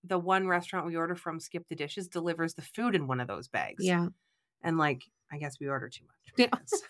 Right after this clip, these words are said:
Speaker 1: <laughs> So,
Speaker 2: So
Speaker 1: Annie sees Lou's wife at the supermarket.
Speaker 2: Yes, arm in arm with a gentleman.
Speaker 1: Like,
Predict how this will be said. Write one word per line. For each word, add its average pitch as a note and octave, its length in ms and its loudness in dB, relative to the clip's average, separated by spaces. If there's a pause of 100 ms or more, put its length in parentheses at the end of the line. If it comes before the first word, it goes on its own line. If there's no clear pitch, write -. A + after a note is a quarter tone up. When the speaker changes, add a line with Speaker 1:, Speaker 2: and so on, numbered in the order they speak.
(260)
Speaker 1:
<laughs> F4+ 80 -2 (840)
So, - 160 6
Speaker 2:
So C4 380 12
Speaker 1:
Annie D4 280 6
sees D#4 240 2
Lou's A#3+ 320 0
wife F#3 440 4
at E3+ 120 0
the E3 80 -12
supermarket. D3+ 1040 -8
Speaker 2:
Yes, G3 520 -2 (140)
arm B3+ 260 10
in F4 120 6
arm F#3+ 500 4
with G#3 260 2
a G#3 60 4
gentleman. F3+ 840 -4 (520)
Speaker 1:
Like, B3 200 4